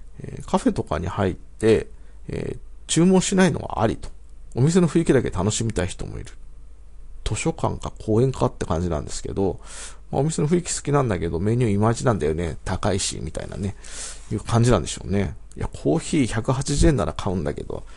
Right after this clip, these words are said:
六百円は払えないな、みたいな感じなんですかね。まあ、よくわかんないですけど、まあ、注文したいものがないなら仕方がないと擁護する意見が紹介されると、デラックスマツコの番組でやったんですけどね、マツコが。まあ、その回答者早く連れてこいと。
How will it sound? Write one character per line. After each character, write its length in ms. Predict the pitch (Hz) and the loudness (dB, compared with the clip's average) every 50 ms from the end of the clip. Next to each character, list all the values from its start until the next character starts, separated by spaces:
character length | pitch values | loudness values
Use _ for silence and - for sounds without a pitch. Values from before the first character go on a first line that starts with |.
| - - | -10 -4
六 160 | - 95 98 - | -2 -2 -2 -2
百 220 | - 143 139 - 98 | -2 -4 -2 0 0
円 80 | 90 78 | 0 0
は 60 | - | -2
払 220 | - - - 95 | -2 -2 -2 0
え 40 | 87 | 0
な 120 | 78 90 | 0 0
い 60 | 98 - | -2 -2
な、 100 | - - | -4 -6
み 60 | - | -8
た 160 | - - - | -8 -10 -10
い 60 | - 50 | -8 -8
な 60 | - | -8
感 200 | - - 87 92 | -8 -6 -4 -2
じ 80 | 95 | 0
な 100 | 101 98 | 0 0
ん 40 | 78 | 0
で 60 | - | -2
す 80 | - - | -6 -8
か 120 | - - | -6 -4
ね。 200 | 85 92 85 - - - - - - - - - - - - | -2 -2 -2 -4 -6 -12 -16 -16 -14 -14 -12 -12 -10 -2 2
ま 80 | 131 | 4
あ、 20 | 127 | 4
よ 80 | 120 | 6
く 80 | 113 113 | 6 6
わ 80 | 107 107 | 6 8
か 100 | 127 127 | 8 8
ん 60 | 117 | 8
な 80 | 107 | 6
い 40 | 95 | 4
で 20 | 98 | 4
す 100 | - - | 2 0
け 120 | 101 104 | 0 4
ど、 280 | 120 139 143 120 - - - - - - - - - - | 6 8 8 6 6 2 -4 -12 -14 -14 -14 -12 -4 0
ま 80 | 123 | 0
あ、 40 | 123 | 0
注 200 | - - 143 135 | 4 6 6 8
文 160 | 131 135 131 | 8 8 8
し 80 | - - | 8 8
た 100 | - 139 | 6 6
い 60 | 139 | 8
も 120 | 135 131 | 6 4
の 60 | 123 113 | 2 2
が 100 | 87 78 | 2 2
な 140 | 80 92 | 4 4
い 60 | 123 131 | 4 4
な 80 | 107 | 4
ら 80 | 80 82 | 2 0
仕 100 | - - | -2 -2
方 180 | - 95 113 | 0 2 2
が 100 | 113 117 | 4 4
な 120 | 117 123 117 | 6 4 4
い 60 | 101 | 2
と 100 | - 78 | 2 2
擁 140 | 90 101 110 | 4 4 6
護 100 | 113 110 | 4 4
す 160 | - - 107 | 0 0 0
る 80 | 87 85 | 0 -2
意 60 | 85 | -2
見 220 | - - 107 101 | 0 0 2 2
が 80 | 90 92 | 2 0
紹 180 | - - 87 | 0 -2 -2
介 160 | - - 98 98 | -2 0 -2 0
さ 140 | - 92 | 0 2
れ 60 | 95 101 | 2 2
る 100 | 92 - | 0 2
と、 400 | - 147 156 151 - - - - - - - - - - - - - - - - - | 6 8 10 10 8 8 4 -8 -18 -18 -18 -18 -18 -16 -16 -16 -16 -16 -14 -4 -2
デ 80 | 98 | 0
ラ 80 | 95 - | 0 0
ッ 40 | - - | -2 -6
ク 80 | - - | -6 -4
ス 120 | - - | -2 -2
マ 140 | 95 92 90 | 0 -2 -2
ツ 140 | - - - | -4 -6 -8
コ 100 | - - | -8 -8
の 80 | - | -6
番 220 | - - 67 87 87 | -6 -4 -4 -2 -2
組 180 | 80 87 92 | -2 -2 0
で 60 | - | 0
や 60 | 71 71 | -2 -2
っ 20 | |
た 120 | - - | -2 -4
ん 40 | 73 | -4
で 60 | 73 | -4
す 60 | - - | -6 -8
け 60 | - | -8
ど 140 | - - 64 | -8 -6 -4
ね、 140 | 67 87 104 98 | -4 -2 -4 -4
マ 140 | - - - | -4 -8 -8
ツ 120 | - - | -10 -10
コ 140 | - - 62 | -8 -8 -6
が。 80 | - - | -6 -8
ま 80 | - - - - - - - - - - - - - | -8 -10 -14 -16 -16 -16 -16 -16 -14 -14 -12 -8 -6
あ、 20 | |
そ 140 | - - - | -6 -4 -2
の 80 | 101 - | -4 -4
回 280 | - - 117 123 143 | -2 2 4 4 4
答 180 | 143 - 180 160 | 4 2 0 0
者 140 | - - - | 0 -2 -2
早 240 | - - 151 165 | 2 6 6 6
く 140 | - - - - - - - | 6 4 -2 -6 -4 4 8
連 80 | 131 | 8
れ 40 | 127 | 8
て 120 | - 240 240 | 8 6 2
こ 140 | - 262 | 2 2
い 60 | 233 - | 0 0
と。 220 | - - - - | -4 -8 -10 -10